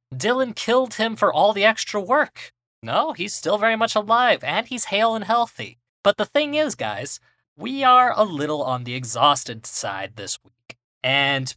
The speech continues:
because of that, we figured that it would be nice to give ourselves a little bit of a break from a normal podcast episode. However, we didn't want to leave you guys with absolutely nothing.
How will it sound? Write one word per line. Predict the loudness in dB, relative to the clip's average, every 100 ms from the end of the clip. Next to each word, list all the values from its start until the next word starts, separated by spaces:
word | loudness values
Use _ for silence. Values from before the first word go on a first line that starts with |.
| -12
because | -12 0 0 2
of | -2
that, | -4 -8 -8 -12 -14 _ _
we | -8 -8
figured | -4 -4 -2 -2 -2 -6
that | -4 -4 -6 -8 -6
it | -4
would | -2
be | -4
nice | -2 -2 -4
to | -8
give | -4 -4 -4
ourselves | -6 -6 -4 -8 -8
a | -10
little | -4 -4 -2
bit | -4
of | -4
a | -6
break | -6 -8 -12 _ _
from | -6 0 0 0
a | -6 -6
normal | -6 -8 -8 -8
podcast | -8 -10 -4 -2 -2 -4
episode. | -6 -8 -12 -20 _ _ -6
However, | 2 4 6 4 4 -2 -4
we | -10 -10
didn't | -8 -8 -4
want | -2 -2
to | -6
leave | -4 -6 -4
you | -4
guys | 0 0 0 -4
with | -10 -8
absolutely | -4 -4 -4 -6 -6 -6 -8 -10 -12 -12
nothing. | -6 -4 -2 -4 -4 -10